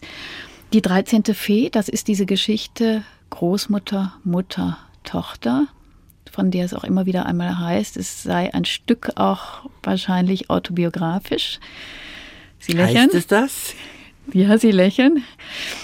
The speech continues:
Speaker 1: Ein bekannter Roman, Die Vagantin. Dann gab es Die weiße Frau. Jetzt haben Sie eben gesagt, es war auch ein Stück zu verstehen. Haben Sie dann etwas verstanden?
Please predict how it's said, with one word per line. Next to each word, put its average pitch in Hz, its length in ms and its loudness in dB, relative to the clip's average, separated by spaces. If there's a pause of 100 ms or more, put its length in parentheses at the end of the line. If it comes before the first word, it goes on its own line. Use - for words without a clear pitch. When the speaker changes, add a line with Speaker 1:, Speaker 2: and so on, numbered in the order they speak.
(340)
Speaker 1:
Ein 233 460 8 (300)
bekannter 226 420 2
Roman, 208 720 6
Die 190 220 2
Vagantin. 190 680 2 (920)
Dann 196 240 2
gab 196 260 -2
es - 400 -4 (160)
Die 185 100 2
weiße 170 280 -4
Frau. 185 420 2 (1300)
Jetzt 220 160 2
haben 254 160 8
Sie 254 80 4
eben 277 160 6
gesagt, 269 520 2 (200)
es 240 140 2
war 240 140 6
auch - 80 -2
ein 240 140 4
Stück - 360 -2
zu 285 120 -2
verstehen. 240 840 0
Haben 233 220 6
Sie 220 100 2
dann 196 160 2
etwas 185 260 -2
verstanden? 190 600 -2